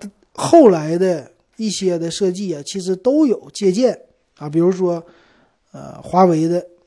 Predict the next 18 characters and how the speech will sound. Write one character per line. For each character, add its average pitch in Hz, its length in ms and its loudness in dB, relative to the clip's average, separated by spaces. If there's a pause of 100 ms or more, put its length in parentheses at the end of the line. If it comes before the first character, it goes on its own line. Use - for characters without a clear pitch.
(120)
Mate 185 540 -2
二 185 180 -4
零 156 340 -10 (220)
啊， 131 260 -20
这 180 160 -8
种 151 220 -16
的， 123 240 -20
虽 - 180 -8
然 202 160 2
说 196 140 -4
它 185 140 -6
是 180 100 -10
方 185 320 -8
形， 143 180 -16
不 151 140 -16
是 170 80 -10
圆 147 220 -10
形， 139 120 -18